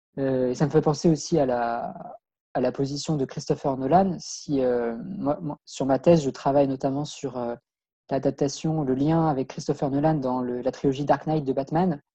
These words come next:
euh, notamment dans le dernier opus, donc le Dark Knight Rises en deux mille douze, puisque Nolan, euh, revendique de s'être inspiré de la terreur de la Révolution française.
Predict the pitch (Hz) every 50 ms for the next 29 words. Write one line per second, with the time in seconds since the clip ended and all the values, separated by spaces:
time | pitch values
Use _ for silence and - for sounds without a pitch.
0 | _ _ _ _ _ _ _ _ - 160 139 135 135 131 131 127 127 127 127 123
1 | 123 123 123 127 131 139 139 - 147 156 160 143 139 131 131 127 139 143 143 151
2 | 147 143 - 170 165 - - 135 127 120 - - 127 123 120 139 127 - - 139
3 | 139 - - 139 131 143 170 160 143 127 123 120 123 123 131 190 233 190 156 139
4 | - _ _ _ _ _ _ _ _ _ - 156 139 - 165 151 147 147 147 175
5 | 185 185 165 139 135 131 - 175 165 175 175 165 175 190 185 - - 151 139 131
6 | 135 127 - 165 - - 170 156 - - - - - 151 180 170 151 147 135 127
7 | - - - 160 139 170 170 160 - - - 147 131 135 139 139 131 131 123 127
8 | 123 - - _ - - - 226 220 160 156